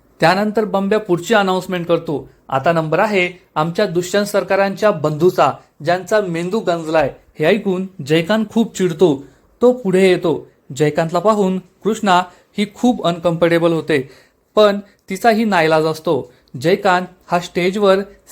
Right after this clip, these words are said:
सगळ्यात आधी दुष्यंतला हळद लावतो. दुष्यंत त्याच्याकडे पाहत नसताना तो दुष्यंतकडे रागारागाने पाहतो, पण दुष्यंतची नजर येताच, "भावा, तुला हळदीच्या लाख लाख शुभेच्छा," असं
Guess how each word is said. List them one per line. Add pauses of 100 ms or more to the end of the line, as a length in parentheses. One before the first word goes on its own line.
सगळ्यात
आधी (300)
दुष्यंतला
हळद
लावतो. (280)
दुष्यंत (100)
त्याच्याकडे
पाहत
नसताना (280)
तो
दुष्यंतकडे
रागारागाने
पाहतो, (240)
पण
दुष्यंतची
नजर
येताच, (220)
"भावा, (280)
तुला
हळदीच्या
लाख
लाख
शुभेच्छा," (340)
असं